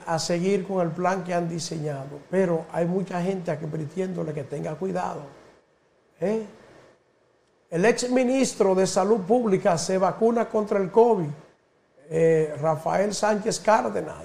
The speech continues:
ya fue y se vacunó, ¿eh? Tres estaciones del metro estarán fuera de servicio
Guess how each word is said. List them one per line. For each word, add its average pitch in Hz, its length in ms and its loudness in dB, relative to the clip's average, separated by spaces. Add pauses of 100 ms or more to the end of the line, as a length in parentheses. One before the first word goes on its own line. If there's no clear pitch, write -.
(140)
ya 165 160 -4
fue 185 180 -2
y - 20 0
se 208 140 -2
vacunó, 202 540 -2 (1160)
¿eh? 170 400 -2 (1040)
Tres 240 340 4
estaciones 240 760 4
del 208 160 0
metro 202 560 6 (220)
estarán 185 760 2 (800)
fuera 220 300 6
de 220 120 4
servicio 196 760 0